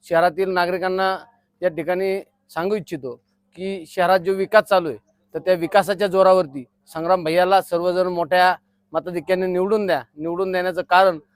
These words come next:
की गेल्या दहा वर्षापासून ते आमदार आहेत आणि आता त्या, ह्या टर्मला ते आमदार झाल्यानंतर नक्की त्या ठिकाणी ते नामदार होणार आहेत आणि नामदार झाल्यानंतर आपला विकासाचा गाडा आणखीन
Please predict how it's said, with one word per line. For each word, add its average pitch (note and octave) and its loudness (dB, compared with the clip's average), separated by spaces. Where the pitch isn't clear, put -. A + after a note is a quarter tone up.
की G3 -4
गेल्या F3+ 0
दहा E3+ 2
वर्षापासून F#3 0
ते F#3+ 2
आमदार F#3 4
आहेत E3+ 4
आणि E3+ -2
आता F3 4
त्या, G3 2
ह्या F3+ 2
टर्मला F#3+ 0
ते F#3 -2
आमदार E3+ -2
झाल्यानंतर F3 2
नक्की F3 -4
त्या F#3+ 0
ठिकाणी F3 -2
ते F#3+ -2
नामदार F#3+ 4
होणार E3+ 0
आहेत C3 -8
आणि D#3 -8
नामदार F#3 2
झाल्यानंतर F3+ 0
आपला G3+ 6
विकासाचा G3+ 2
गाडा F#3 6
आणखीन F#3 -6